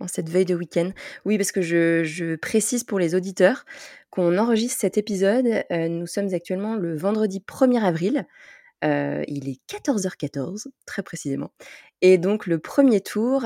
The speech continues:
a lieu, euh, non pas ce dimanche pour nous, mais dans dix jours. Voilà. Donc, euh, peut-être qu'il y aura eu des changements entre-temps. Euh, mais en tout cas, euh, voilà, on est le premier avril.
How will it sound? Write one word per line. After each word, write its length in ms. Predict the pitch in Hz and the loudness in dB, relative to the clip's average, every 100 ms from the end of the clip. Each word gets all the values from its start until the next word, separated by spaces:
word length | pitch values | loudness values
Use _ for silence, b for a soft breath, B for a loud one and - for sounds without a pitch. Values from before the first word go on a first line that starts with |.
| - | 0
a 160 | 165 160 | 2 2
lieu, 500 | 160 180 202 226 - | 2 2 4 2 2
euh, 520 | 156 147 147 147 - 147 | 0 2 0 -2 -2 -2
non 240 | 156 165 | 0 0
pas 200 | 185 180 | 4 2
ce 160 | - 175 | 2 -2
dimanche 400 | 165 175 185 - | -2 -2 -4 -8
pour 140 | 160 | -6
nous, 280 | 160 233 - | -2 0 0
mais 340 | 170 170 180 - | 0 0 -2 -4
dans 320 | 139 151 147 | -4 -2 0
dix 180 | 147 160 | -2 -4
jours. 340 | 139 131 - - | -6 -8 -10 -8
Voilà. 240 | 135 127 - - | -6 -6 -8 -20
Donc, 340 | 147 139 - 143 | -12 -10 -2 0
euh, 200 | 135 135 B B B - | 0 -4 B B B 0
peut-être 380 | 180 202 - | 4 4 4
qu'il 160 | - 175 | -2 2
y 20 | |
aura 220 | 160 160 | 4 4
eu 100 | 196 | 2
des 180 | 170 160 | 2 -2
changements 520 | 156 - 226 220 214 | 0 2 2 2 2
entre-temps. 440 | 180 - 151 143 - _ B B B B - | 0 -4 -8 -8 -12 _ B B B B 0
Euh, 400 | 151 147 143 143 | 2 2 2 2
mais 300 | 143 143 139 | 2 2 2
en 100 | 143 | 0
tout 140 | - 135 | -4 0
cas, 400 | 156 180 185 - - | 2 4 4 0 -4
euh, 440 | 143 139 139 139 135 | -2 -2 -6 -6 -6
voilà, 240 | 120 - - | -6 -6 -8
on 80 | 131 | -10
est 80 | 147 | -10
le 80 | |
premier 340 | - 156 160 151 | -10 -8 -8 -10
avril. 300 | 135 - | -14 -16